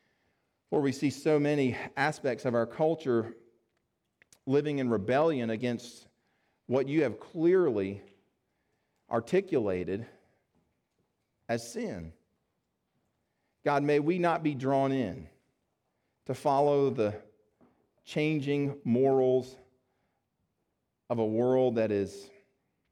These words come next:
in rebellion. But Lord, may we be drawn to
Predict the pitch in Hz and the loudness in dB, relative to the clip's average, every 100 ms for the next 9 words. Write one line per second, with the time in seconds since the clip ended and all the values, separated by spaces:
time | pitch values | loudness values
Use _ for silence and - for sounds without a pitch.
0 | _ _ - 120 104 98 107 104 85 82 | _ _ -6 -2 -2 0 0 0 -4 -12
1 | - _ _ _ _ _ _ _ _ _ | -20 _ _ _ _ _ _ _ _ _
2 | _ _ _ _ _ _ _ _ _ _ | _ _ _ _ _ _ _ _ _ _
3 | 135 131 143 143 135 131 143 151 143 123 | 0 2 2 2 2 4 2 2 0 -2
4 | 120 135 143 143 143 - 131 123 | 0 2 2 0 -2 -4 -2 -2